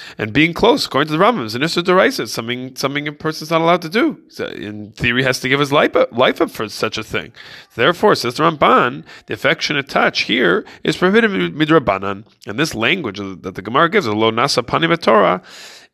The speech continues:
uh, we see this in other places, and it usually is a reference to something that's asur midrabanan. So in Megillas Esther, one of the Achronim on the, on the book of the Rambam, the Sefer Mitzvot Rambam, he defends the Rambam and interprets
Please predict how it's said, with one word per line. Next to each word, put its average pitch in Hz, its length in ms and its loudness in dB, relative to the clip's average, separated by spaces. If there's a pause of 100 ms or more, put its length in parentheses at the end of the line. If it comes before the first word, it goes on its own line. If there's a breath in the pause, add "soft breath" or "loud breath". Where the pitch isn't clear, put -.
(140)
uh, 120 120 0
we 139 120 -2
see 196 160 0
this 208 200 0
in - 80 -6
other 156 160 0
places, 98 400 -8
and 135 120 -6
it 135 60 -8
usually 156 320 0
is 123 80 0
a 120 60 0
reference 127 400 -2
to 104 80 -8
something 117 380 -2
that's 104 140 -10
asur 117 240 -2
midrabanan. 92 640 -8
So - 120 -16
in 92 120 -10
Megillas 135 300 4
Esther, - 480 -2 (380 loud breath)
one 123 180 -2
of 113 120 -4
the 104 240 -6
Achronim 110 580 -2
on 92 160 -8
the, 90 260 -6
on 104 100 -4
the 98 60 -8
book 120 220 -4
of - 20 -16
the 104 60 -8
Rambam, 117 320 0
the 98 80 -10
Sefer 113 180 0
Mitzvot 120 300 -6
Rambam, 135 340 0 (240 loud breath)
he 139 140 -2
defends 147 540 0
the 120 60 -2
Rambam 104 540 -2
and 110 80 -4
interprets - 600 0